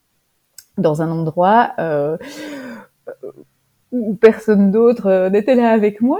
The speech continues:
puisque je suis en couple depuis mes seize ans. Et je sais pas, une idée m'est venue, je me suis dit, moi, j'ai envie d'en faire un endroit où les gens viennent. <laughs> Et donc, j'ai lancé un email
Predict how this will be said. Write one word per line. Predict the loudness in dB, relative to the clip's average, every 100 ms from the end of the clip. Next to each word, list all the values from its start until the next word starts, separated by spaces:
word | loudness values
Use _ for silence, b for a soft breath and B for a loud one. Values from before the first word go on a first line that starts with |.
| -2
puisque | -4 -2 -4
je | -4
suis | -6
en | -8
couple | -6 -6
depuis | -6 -4
mes | -4
seize | -4 -4 -2 -2
ans. | -6 -10 B B B B _ -4
Et | -2 -2
je |
sais | -4
pas, | -4 -2 2
une | 4
idée | 4 4 2
m'est | 2
venue, | 2 0
je | 0
me | -4
suis | -6
dit, | -4 -2
moi, | -2 -4
j'ai | -2
envie | -2 -2 -2 0 -2 -4 _
d'en | -4 -2 0
faire | 0 0
un | 0
endroit | -2 -2 0 0 0
où | 0
les | 0
gens | 0 0 0 -2 -4
viennent. | 0 0 0 -6 -12 _ _ -4
<laughs> | -4 -2 -2
Et | 2 6
donc, | 6 6
j'ai | 6 6
lancé | 6 4 2
un | 4 6
email | 4 2 0 -4